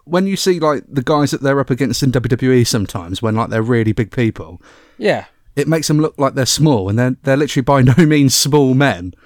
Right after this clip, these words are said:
Speaker 1: So <laughs> it is a bit weird, isn't it?
Speaker 2: Did you hear the, uh, Matt Cardona reference?
Speaker 1: I did, yeah. <laughs>
Speaker 2: Maybe Impact bound. You never know.
Speaker 1: Well, yeah, I don't know. I think people like to just throw those sort of things out there, and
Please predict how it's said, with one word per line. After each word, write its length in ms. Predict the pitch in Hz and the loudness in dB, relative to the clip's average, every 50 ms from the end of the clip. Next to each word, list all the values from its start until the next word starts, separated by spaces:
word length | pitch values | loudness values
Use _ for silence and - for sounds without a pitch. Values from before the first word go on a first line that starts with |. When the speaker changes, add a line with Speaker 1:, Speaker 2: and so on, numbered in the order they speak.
| _ _ _ _ - | _ _ _ _ -8
Speaker 1:
So 200 | - - 165 151 | 0 2 4 4
<laughs> 360 | 135 - - - - - - | 4 2 -2 -14 -10 -6 -6
it 260 | 180 - - 208 214 | -6 -4 -2 0 2
is 160 | 220 226 202 | 2 2 2
a 60 | 262 | 0
bit 160 | 170 180 160 143 | 0 0 0 2
weird, 260 | 160 147 127 113 117 | 2 2 2 2 0
isn't 160 | 117 113 104 | 0 -2 -2
it? 200 | 101 101 101 - - - - - - _ _ _ - | -2 -4 -8 -12 -20 -20 -20 -20 -20 _ _ _ -6
Speaker 2:
Did 120 | 175 175 190 | -4 -2 0
you 100 | 214 208 | 0 0
hear 100 | 202 190 | 0 0
the, 260 | 180 190 190 190 190 | 0 0 0 2 2
uh, 140 | 180 180 170 | 2 0 0
Matt 180 | 175 180 165 | -2 -4 -4
Cardona 540 | - 190 170 190 185 175 147 120 113 107 - _ _ _ _ _ _ | -4 -4 -2 -2 -2 -2 -4 -6 -6 -8 -10 _ _ _ _ _ _
reference? 640 | - 139 127 - - 135 139 170 - - - - - _ - - - _ _ _ _ - - | -8 -8 -8 -6 -6 -8 -8 -8 -10 -14 -20 -20 -20 _ -20 -20 -20 _ _ _ _ -10 -6
Speaker 1:
I 60 | 135 | -6
did, 280 | 117 - - 135 113 95 | -2 0 2 0 2 2
yeah. 200 | 110 104 95 87 - _ _ - 160 - - | 0 -2 -2 -2 -6 _ _ -12 -10 -8 -6
<laughs> 1300 | - 165 - - 185 180 - _ - - 151 - _ - - - _ _ _ _ _ _ - - - | -6 -6 -6 -4 -6 -6 -6 _ -6 -8 -8 -8 _ -12 -14 -14 _ _ _ _ _ _ -20 -14 -8
Speaker 2:
Maybe 240 | - 131 139 147 160 | -6 -4 -2 -2 -2
Impact 380 | 160 160 147 156 170 175 147 - | -2 -4 -2 -2 -4 -4 -2 0
bound. 440 | - 190 190 185 180 185 190 - - _ _ _ - | 0 0 2 0 -2 -4 -8 -10 -16 _ _ _ -12
You 100 | - 156 | -8 -8
never 120 | 160 156 | -4 0
know. 40 | 156 | 2
Speaker 1:
Well, 640 | 160 156 156 156 156 156 156 151 151 151 151 127 - - - _ _ | 4 4 4 4 4 4 2 2 2 0 0 -2 -4 -10 -20 _ _
yeah, 460 | - 143 127 120 120 117 120 117 117 110 - _ _ - | -4 -2 0 0 2 2 2 2 0 -2 -4 _ _ -4
I 180 | 120 123 117 | -2 0 0
don't 160 | 107 - 110 | 0 -2 -2
know. 240 | 95 95 98 98 104 | -2 -2 -2 0 0
I 40 | 127 | 0
think 180 | 131 196 185 139 | 0 0 0 2
people 240 | 175 165 - 156 | 2 2 2 2
like 160 | 139 131 123 113 | 2 2 0 -2
to 80 | 120 113 | -4 -4
just 240 | - 135 - - - | -4 -4 -4 -4 -4
throw 240 | - 131 123 120 117 | 0 0 2 2 2
those 200 | 113 107 107 - | 0 0 -2 -2
sort 180 | - 123 98 | -4 -6 -6
of 60 | 110 | -6
things 280 | - 117 104 104 104 98 | -4 -4 -2 -2 -2 -2
out 200 | 104 98 101 95 | -2 -4 -4 -4
there, 300 | 101 104 104 101 101 98 | -4 -2 0 0 0 -2
and 220 | 98 95 95 92 | -2 -4 -6 -8